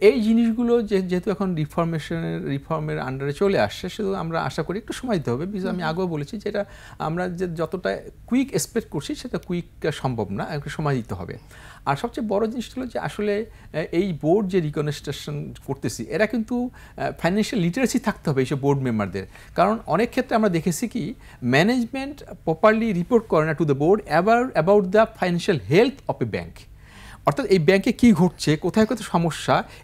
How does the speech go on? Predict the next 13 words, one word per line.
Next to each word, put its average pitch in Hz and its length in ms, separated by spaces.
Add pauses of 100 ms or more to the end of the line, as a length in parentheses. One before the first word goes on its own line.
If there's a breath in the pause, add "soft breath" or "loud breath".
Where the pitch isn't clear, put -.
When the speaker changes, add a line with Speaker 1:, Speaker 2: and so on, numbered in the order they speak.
Speaker 1:
এই 220 200
যে 262 260 (160)
হেলথ 214 240
ডায়াগনোসিস 180 640
করাটা, - 360 (300 loud breath)
হেলথ 190 260
ডায়াগনোসিস 208 500
কিন্তু 240 280 (360)
এটা 170 220
করতে 208 320
হলে 240 80
তো 226 120
বোর্ডকে, 175 800